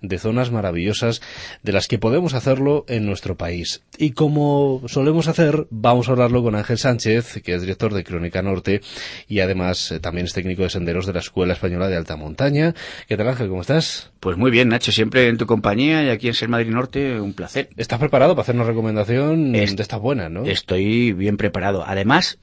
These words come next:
Speaker 2: has dicho bien, senderismo y muchas más cosas, porque en esta nueva etapa
Speaker 1: Ujú.
Speaker 2: vamos a hablar también para la gente que es aficionada a la
Speaker 1: Claro que
Speaker 2: bicicleta,
Speaker 1: sí.
Speaker 2: o sea, para la gente que también a veces monta a caballo, o sea, un poquito de todo. Lo importante son los caminos, al fin y al cabo,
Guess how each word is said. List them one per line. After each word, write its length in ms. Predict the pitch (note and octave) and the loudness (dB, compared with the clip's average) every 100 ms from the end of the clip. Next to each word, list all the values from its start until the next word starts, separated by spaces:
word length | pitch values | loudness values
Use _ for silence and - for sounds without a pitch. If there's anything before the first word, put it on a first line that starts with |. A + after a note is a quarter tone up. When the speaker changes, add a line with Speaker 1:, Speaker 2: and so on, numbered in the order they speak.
| E2+ | -10
Speaker 2:
has 140 | G2+ | -8
dicho 240 | D3+ - A#2 | -4 0 2
bien, 160 | E3 | 2
senderismo 560 | - A2+ G#2+ C#3 F#3 - | 2 0 0 0 0 -2
y 140 | G#2+ | -2
muchas 340 | G2+ A#2+ - D#3+ | 0 0 0 2
más 220 | C3 F#2+ | 2 0
cosas, 320 | - F3+ F#2+ | -4 -4 -4
porque 280 | - F2 - | -6 -8 -4
en 60 | G#2 | -4
esta 360 | - B2+ B2+ | -2 0 2
nueva 260 | B2+ B2+ B2+ | 2 2 0
etapa 280 | A#2+ C3 D3+ | 0 -2 0
Speaker 1:
Ujú. 60 | A#2 | 2
Speaker 2:
vamos 220 | G#2+ C#3+ | 2 0
a 40 | |
hablar 200 | G2 G#2+ | -2 -4
también 260 | - G2+ C#3+ | -4 -4 -4
para 160 | A2+ F#2+ | -4 -6
la 80 | |
gente 300 | F2+ G#2 F#2+ | -6 -6 -6
que 40 | F#2 | -6
es 60 | - | -10
aficionada 460 | - - F#2 F#2 | -12 -12 -10 -10
a 40 | F2 | -8
la 100 | F2 | -6
Speaker 1:
Claro 200 | F#2 D#2+ | -4 -2
que 60 | |
Speaker 2:
bicicleta, 320 | D3+ C3+ C#3 | -2 0 0
Speaker 1:
sí. 100 | C3+ | 0
Speaker 2:
o 40 | G#2 | -4
sea, 20 | - - - - | -6 -14 -16 0
para 220 | A#2+ A#2 | 2 4
la 40 | G#2+ | 4
gente 280 | C3+ C3 | 4 2
que 80 | A#2+ | 2
también 400 | G#2+ G#2+ G#2+ G2+ | 0 -2 -2 -4
a 80 | E2 | -6
veces 280 | G2 G#2 F2+ | -6 -8 -8
monta 340 | E2+ G2 F#2+ | -8 -6 -8
a 40 | - | -6
caballo, 360 | A2 E3 D#3 | -2 0 0
o 20 | |
sea, 160 | C3 C3+ | 0 -2
un 160 | F#3+ F3+ | -2 -2
poquito 340 | F3+ G3 F3+ | -4 0 2
de 140 | G#2+ | 2
todo. 260 | G2 G2+ G2 | 0 -2 0
Lo 60 | A2+ | 0
importante 460 | B2 D3+ G3 F#3+ | 2 0 0 -2
son 180 | E3 D#3+ | 0 0
los 140 | A#2 - | 0 0
caminos, 480 | F#2 A2 F#2+ F2+ | -2 -2 -4 -6
al 80 | F2+ | -10
fin 180 | - F#2 | -8 -8
y 40 | |
al 120 | E2+ - | -8 -4
cabo, 320 | G#2+ G#2+ | -4 -4